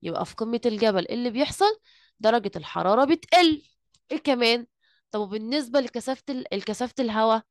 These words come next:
نفس الكلام. تقل، ثانية أنا آسفة، تقل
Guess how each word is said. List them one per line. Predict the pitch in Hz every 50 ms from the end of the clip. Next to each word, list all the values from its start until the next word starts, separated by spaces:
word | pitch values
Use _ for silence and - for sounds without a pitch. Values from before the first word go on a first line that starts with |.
| _ _ -
نفس | - 170 170 - - 196
الكلام. | - - 226 220 233 247 247 220 - _ _ _ _ _ _ _ _ _ _ -
تقل، | 190 - _ - 233 247 294 320 339 370 392 392 _ _ _ _ _ _ _ _ _ _ _ _ _ _ _ _ _ _ _ _ _ _ _ _ _ 698 622 _ _ _ _ _ _ _ _ _ _ _ _ _
ثانية | - - 196 185 190 185
أنا | 185 190 - -
آسفة، | 190 - - 302 320 349 _ _ _ _ _ _ _ _ _ _ _ _ _ _ _ _ _ _ _ _ _ _ _ _ _ -
تقل | 185 170 160 156 - - _ _ - 262 277 302 349 370 403 392 339 277